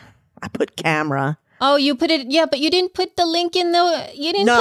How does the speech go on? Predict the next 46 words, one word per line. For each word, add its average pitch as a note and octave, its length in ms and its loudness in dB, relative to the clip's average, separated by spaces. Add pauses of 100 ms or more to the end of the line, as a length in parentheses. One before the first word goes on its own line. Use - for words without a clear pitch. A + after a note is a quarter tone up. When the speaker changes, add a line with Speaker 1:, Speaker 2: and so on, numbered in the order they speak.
Speaker 2:
the E3 80 6
Speaker 1:
No. - 40 6
Speaker 2:
link A4 220 0
in A#4 120 0
the A4+ 120 -2
chat. A#4+ 480 -2
I'm C#4+ 160 -2
gonna F4 220 2
put E3+ 80 6
the D3 80 4
Speaker 1:
No. - 80 2
Speaker 2:
link F3 180 -2
in E3+ 80 -2
the E3+ 100 -4
chat. F3 320 -4
So B3+ 120 -4
Speaker 1:
Put A#3 100 0
Speaker 2:
this C4+ 100 0
Speaker 1:
it C4+ 40 -2
Speaker 2:
is C4+ 60 0
Speaker 1:
in C4+ 40 -2
the C4+ 80 2
Speaker 2:
the C#4+ 60 2
Speaker 1:
chat. D3+ 640 -2
Speaker 2:
<laughs> F4+ 40 -20
okay. - 360 -8 (360)
Speaker 1:
But F#3+ 140 0
Speaker 2:
So F#3 80 4
Speaker 1:
I G3 60 4
Speaker 2:
I'm G3+ 60 -2
Speaker 1:
put G3+ 100 2
it - 20 4
Speaker 2:
putting G#3+ 80 4
Speaker 1:
in G#3 80 2
Speaker 2:
the G#3 60 6
Speaker 1:
the G3+ 40 6
Speaker 2:
link F#3+ 220 2
in - 60 2
the B3+ 40 6
Speaker 1:
show C4 140 4
Speaker 2:
chat. D#3+ 200 2
Speaker 1:
notes - 400 -12
'cause E3+ 220 -6
I F3+ 100 2
just, E3 300 -8 (360)
yeah. A2+ 260 -12